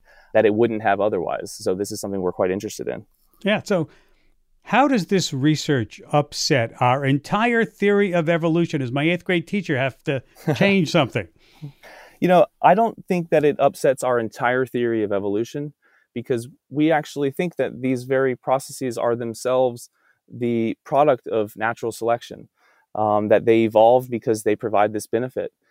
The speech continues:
Speaker 1: I think that it adds an interesting wrinkle to the evolutionary story.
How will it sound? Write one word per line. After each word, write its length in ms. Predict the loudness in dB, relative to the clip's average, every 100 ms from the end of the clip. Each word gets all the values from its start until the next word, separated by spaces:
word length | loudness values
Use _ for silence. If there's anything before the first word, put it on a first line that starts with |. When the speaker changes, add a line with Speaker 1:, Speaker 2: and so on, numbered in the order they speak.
| _
Speaker 1:
I 140 | 2 2
think 240 | 2 0
that 160 | 2 4
it 160 | 4 2
adds 280 | 0 0
an 80 | -2
interesting 640 | -4 -6 -6 -6 -6 -6 -2
wrinkle 340 | -2 0 -2
to 340 | -2 -4 -4 -6
the 300 | -6 -2 2
evolutionary 580 | 2 2 -4 -6 -4 -4
story. 540 | -4 0 0 0 -2